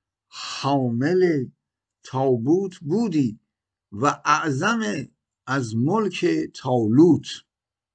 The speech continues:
و ان شاء الله قاهر بر جالوت. شکر کن خدا را که به چنین خدمتی سرافراز شدی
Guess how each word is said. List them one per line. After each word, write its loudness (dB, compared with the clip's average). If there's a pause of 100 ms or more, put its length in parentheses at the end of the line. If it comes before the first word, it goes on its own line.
(680)
و -6
ان -2
شاء -2
الله -2 (180)
قاهر 0
بر -2
جالوت. 2 (960)
شکر -2
کن -2
خدا 0
را -4 (140)
که -12
به -4
چنین -6 (380)
خدمتی -2
سرافراز -4
شدی -2